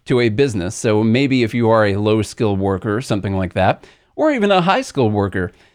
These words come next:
the business has always got to calculate into your salary or your wages that whatever you're getting paid, that they have to pay another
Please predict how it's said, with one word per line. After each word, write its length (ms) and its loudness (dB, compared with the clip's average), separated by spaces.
the 240 0
business 500 0
has 140 0
always 340 2
got 320 0
to 220 0
calculate 720 0
into 360 0
your 360 0
salary 580 0
or 140 0
your 180 -2
wages 560 -2
that 320 0
whatever 420 2
you're 320 4
getting 420 2
paid, 540 0
that 400 -2
they 160 2
have 220 2
to 100 -2
pay 580 -2
another 520 2